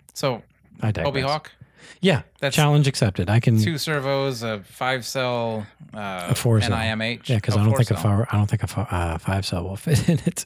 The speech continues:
Speaker 2: And it takes,
Speaker 1: Oh,
Speaker 2: it'll
Speaker 1: okay.
Speaker 2: have to be a square, you know, one of those little square packs too.
Speaker 1: But yeah.
Speaker 2: But yeah,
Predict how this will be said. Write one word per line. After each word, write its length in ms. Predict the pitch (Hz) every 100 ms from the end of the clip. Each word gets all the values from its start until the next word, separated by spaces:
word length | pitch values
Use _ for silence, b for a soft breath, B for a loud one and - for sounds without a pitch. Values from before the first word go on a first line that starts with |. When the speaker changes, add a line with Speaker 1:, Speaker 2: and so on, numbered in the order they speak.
| - B B B B B _
Speaker 2:
And 80 | 147
it 100 | 131
takes, 200 | 143 151
Speaker 1:
Oh, 60 | 120
Speaker 2:
it'll 120 | 123
Speaker 1:
okay. 80 | 107
Speaker 2:
have 120 | 120
to 80 | -
be 100 | 110
a 60 | 101
square, 460 | - 107 95 85 82
you 80 | 120
know, 80 | 87
one 100 | 85
of 60 |
those 140 | 85 87
little 260 | 85 82 85
square 320 | - - 87
packs 360 | - - 90 -
too. 180 | 135 - _ B B B -
Speaker 1:
But 140 | 127 -
yeah. 200 | 120 95
Speaker 2:
But 140 | - 156
yeah, 220 | 180